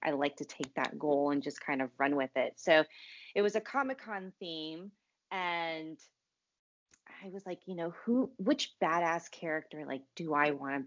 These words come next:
be? So I was, like, thinking through, and I was like, "I love Olivia Munn." So I had to be Psylocke. So I thought of the costume. I reached out to Abigail Gray Danis, who's an amazing, um, latex fashion artist.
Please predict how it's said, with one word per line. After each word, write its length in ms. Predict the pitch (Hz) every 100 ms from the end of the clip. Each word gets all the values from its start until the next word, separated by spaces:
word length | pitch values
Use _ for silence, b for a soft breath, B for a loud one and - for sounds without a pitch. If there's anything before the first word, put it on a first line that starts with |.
| -
be? 400 | 285 185 139 B B B B B B
So 140 | - 202
I 100 | 185
was, 160 | 160
like, 240 | 165 185 -
thinking 380 | 233 208 202 190 -
through, 500 | - 190 180 160 151 -
and 100 | 160
I 100 | 156
was 120 | 156
like, 240 | 156 156 -
"I 160 | 151 160
love 320 | 156 151 -
Olivia 480 | 156 131 139 131 120
Munn." 340 | 120 - - -
So 200 | _ -
I 380 | 160 143 - 151 151 -
had 240 | 147 139
to 120 | - 165
be 200 | 143 131
Psylocke. 440 | - 123 - - - -
So 240 | 156 151 B B B B
I 480 | 202 190 185 185 151 - _
thought 220 | - 202 226
of 160 | 247
the 100 | 233
costume. 720 | 247 - 180 175 - 190 180
I 140 | 180 180 160
reached 300 | 196 185 -
out 340 | 175 170 - - -
to 400 | 180 160 160 - -
Abigail 540 | 170 170 - 180 175
Gray 260 | 170 170 170
Danis, 460 | 151 143 147 -
who's 280 | - 165 151 - _ _ -
an 160 | 170
amazing, 720 | 165 170 165 170 143 165 156 156
um, 380 | 156 143 139 143
latex 580 | 151 147 - 151 -
fashion 460 | - 139 143 - 185
artist. 520 | - 208 233 262 -